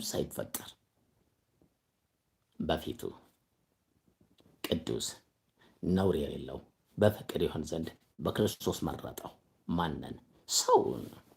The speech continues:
ሰውን። ሰውን። ስለዚህ ምን አደረገው?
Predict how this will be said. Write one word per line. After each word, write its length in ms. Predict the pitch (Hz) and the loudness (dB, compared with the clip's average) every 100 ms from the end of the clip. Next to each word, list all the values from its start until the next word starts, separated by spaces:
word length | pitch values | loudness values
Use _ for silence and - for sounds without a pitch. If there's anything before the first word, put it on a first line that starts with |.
| _ - - _ _ - - - - - - - - - - | _ -20 -20 _ _ -20 -20 -20 -20 -20 -20 -20 -20 -6 -2
ሰውን። 600 | - - - - 69 - - - - - _ _ _ _ - - _ _ _ _ _ _ _ - - - _ _ _ - - | 2 2 2 2 0 -2 -8 -14 -20 -20 _ _ _ _ -20 -20 _ _ _ _ _ _ _ -20 -20 -20 _ _ _ -16 -8
ሰውን። 460 | - - - - - - _ _ _ _ - - - | -2 -2 -2 -8 -16 -20 _ _ _ _ -18 -12 2
ስለዚህ 380 | 165 143 98 | 8 8 8
ምን 120 | 87 76 | 4 2
አደረገው? 480 | 71 57 62 60 | -2 -6 -8 -8